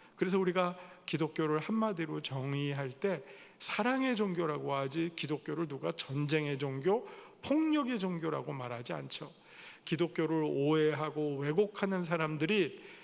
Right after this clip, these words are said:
하나님의 이름으로, 어, 자기가 행하는 폭력을 미화하고 정당화하는 그 경우는 잘못된 경우고, 우리 기독교는 철저하게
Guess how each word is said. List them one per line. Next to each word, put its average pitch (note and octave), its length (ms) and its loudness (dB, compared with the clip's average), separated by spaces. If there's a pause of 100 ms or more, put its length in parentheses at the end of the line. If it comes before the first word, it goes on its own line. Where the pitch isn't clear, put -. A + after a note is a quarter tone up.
(120)
하나님의 G#3+ 560 2
이름으로, E3+ 600 0 (300)
어, D#2+ 300 -4 (140)
자기가 D#3 460 0
행하는 D#3+ 400 -2
폭력을 G3 520 0
미화하고 D3+ 760 -2
정당화하는 D#3+ 1000 0 (400)
그 A#3 220 2
경우는 D#3+ 440 2
잘못된 B3 720 0
경우고, D#3 800 -4
우리 D3 100 -8
기독교는 D3 640 -2 (320)
철저하게 G3+ 800 0